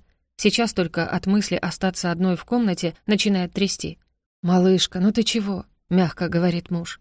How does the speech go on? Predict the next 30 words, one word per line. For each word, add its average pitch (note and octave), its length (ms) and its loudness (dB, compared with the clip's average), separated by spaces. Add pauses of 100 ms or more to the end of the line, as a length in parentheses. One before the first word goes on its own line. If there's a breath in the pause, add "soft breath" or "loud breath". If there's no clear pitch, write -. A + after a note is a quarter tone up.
(120)
«Я F#3 240 4
всего F#3+ 360 0
на G#3 100 2
несколько F#3 460 -2
минут. F#3 380 -2 (280)
Не A#3+ 140 2
уходи A#3 380 2
от F3+ 120 0
меня». G3 340 2 (300)
Всхлипываю, F#3+ 540 2
цепляясь G3 380 0
за F#3 100 2
его F#3 180 0
футболку. G3 600 -2 (120)
Стараюсь G#3+ 540 2
удержать. G3+ 600 0 (400)
«Да F3+ 120 0
куда G3 320 2
я F#3 160 2
от E3 60 -4
тебя, F3+ 260 2
дурёха?» — F#3 560 2 (280)
усмехается F3 600 -2
Адамиди, F#3 480 2 (240 soft breath)
прижимает F#3+ 560 2
к - 60 -12
себе, F3+ 340 -2 (160)
гладит F3+ 440 0
по E3 100 -6
спине, F3 460 -2